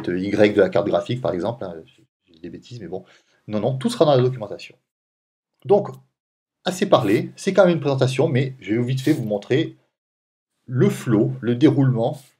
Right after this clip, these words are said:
d'un petit programme, euh, bête, mais qui va vous en donner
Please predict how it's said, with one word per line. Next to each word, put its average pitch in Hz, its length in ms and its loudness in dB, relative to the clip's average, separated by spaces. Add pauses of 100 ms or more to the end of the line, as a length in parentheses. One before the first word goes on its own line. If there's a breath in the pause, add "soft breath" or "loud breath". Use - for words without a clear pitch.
(400)
d'un - 160 -20
petit - 180 -20
programme, 98 460 2
euh, 90 400 -6 (180)
bête, 127 340 0 (640)
mais 123 160 -6
qui 131 120 -10
va 107 80 2
vous 101 240 -2 (140)
en 98 80 -4
donner 123 340 -4